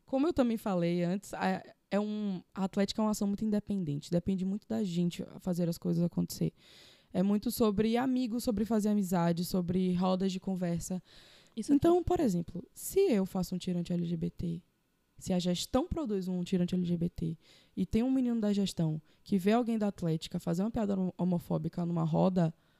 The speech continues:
Speaker 1: e essa pessoa não repreende e fala assim, "Véi, você pode até fazer, falar a merda que você quiser em outro canto, mas aqui você não vai falar."
Speaker 2: Sim.
Speaker 1: Porque a gente não tolera isso.
Speaker 2: Sim.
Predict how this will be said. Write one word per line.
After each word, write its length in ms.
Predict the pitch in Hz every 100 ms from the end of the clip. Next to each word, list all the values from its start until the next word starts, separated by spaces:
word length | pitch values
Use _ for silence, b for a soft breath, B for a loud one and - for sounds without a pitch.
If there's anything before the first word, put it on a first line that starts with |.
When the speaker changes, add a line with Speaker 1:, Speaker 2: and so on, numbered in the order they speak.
| b b b
Speaker 1:
e 120 | 185
essa 160 | 180 202
pessoa 300 | 190 - 185
não 180 | 180 214
repreende 500 | 320 370 226 202 185
e 40 |
fala 160 | - 175
assim, 200 | 170 185
"Véi, 280 | 175 185 165
você 140 | -
pode 180 | 185 185
até 140 | 185 202
fazer, 300 | 220 202 196
falar 220 | - 180
a 40 | 180
merda 220 | 190 185
que 80 | -
você 160 | 190
quiser 200 | 196 175
em 60 | 180
outro 200 | 190 226
canto, 320 | - 160 -
mas 140 | 180 170
aqui 180 | -
você 160 | 175 175
não 60 | 202
vai 80 | 202
falar." 260 | 285 262 _ _ _ _ _
Speaker 2:
Sim. 180 | - 240
Speaker 1:
Porque 280 | 214 180 -
a 40 | 175
gente 260 | 180 -
não 180 | 190 190
tolera 440 | 240 320 202 175 165
isso. 300 | - - -
Speaker 2:
Sim. 200 | 262